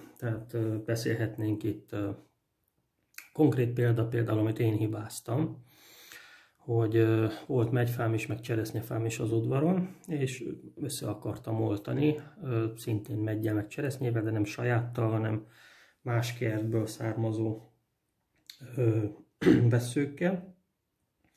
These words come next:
És elkövettem azt a butaságot, amit már persze most már nem követnék el, de például azt, hogy, ö,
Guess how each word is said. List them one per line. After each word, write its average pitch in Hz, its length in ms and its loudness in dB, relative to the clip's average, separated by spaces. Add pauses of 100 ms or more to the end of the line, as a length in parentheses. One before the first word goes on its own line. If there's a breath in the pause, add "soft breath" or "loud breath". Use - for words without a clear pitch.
(540 loud breath)
És - 100 -14
elkövettem 123 640 2
azt - 200 -4
a 117 380 0
butaságot, 123 720 0
amit 143 200 0
már 135 180 -2
persze 139 300 -2
most 127 260 0
már 123 120 0
nem 117 160 0
követnék 110 600 -4
el, 143 220 -2
de 127 80 0
például 117 560 0
azt, 117 200 0
hogy, 113 300 -2
ö, 110 200 2